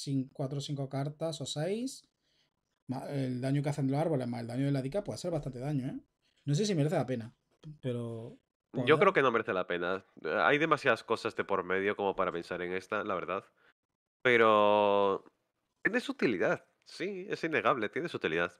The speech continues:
Speaker 2: Pero aún así yo no lo priorizaría sobre otras cartas que hay.
Speaker 1: Ujú, interesante. Vale. Carta curiosa, ¿eh? Eh, poder pegar,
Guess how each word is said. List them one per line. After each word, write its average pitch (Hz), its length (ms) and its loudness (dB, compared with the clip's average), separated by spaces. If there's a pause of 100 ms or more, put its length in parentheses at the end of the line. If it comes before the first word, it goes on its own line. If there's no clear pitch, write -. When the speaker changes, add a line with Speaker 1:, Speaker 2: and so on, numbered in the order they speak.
Speaker 2:
Pero 120 160 6
aún 117 100 6
así 135 520 0
yo 127 140 4
no 123 160 4
lo 110 160 6
priorizaría 95 540 2
sobre 82 180 -4
otras 82 200 -8
cartas 80 300 -8
que - 80 -10
hay. 71 180 -10 (720)
Speaker 1:
Ujú, 131 420 -8 (220)
interesante. 117 580 -14 (420)
Vale. 165 320 -2 (840)
Carta 175 260 0
curiosa, 131 480 -4
¿eh? 294 100 -8 (380)
Eh, 120 880 -8 (380)
poder 127 400 -4
pegar, 147 540 -2